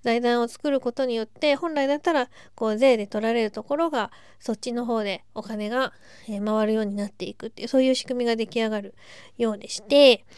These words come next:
うん、なんかこの利他のための行動っていうのは、結局究極的な利己に、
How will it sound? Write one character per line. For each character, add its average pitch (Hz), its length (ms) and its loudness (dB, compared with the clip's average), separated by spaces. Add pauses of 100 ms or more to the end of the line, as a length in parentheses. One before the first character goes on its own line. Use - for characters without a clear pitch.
(420)
う 247 80 -4
ん、 214 160 -4
な 233 80 -2
ん - 20 -10
か 220 100 -6
こ 214 140 -4
の 208 320 -2
利 311 140 -2
他 359 120 2
の 262 140 0
た 226 120 -4
め 226 120 0
の 220 120 -2
行 220 260 -2
動 214 160 0
っ 214 60 -4
て 233 160 -8
い 226 40 -2
う 226 60 -4
の 214 160 -4
は、 302 260 2 (340)
結 - 160 -20
局 339 280 4
究 254 260 0
極 254 220 -2
的 254 280 -2
な 277 240 0 (240)
利 233 140 -2
己 - 40 -20 (440)
に、 269 260 -4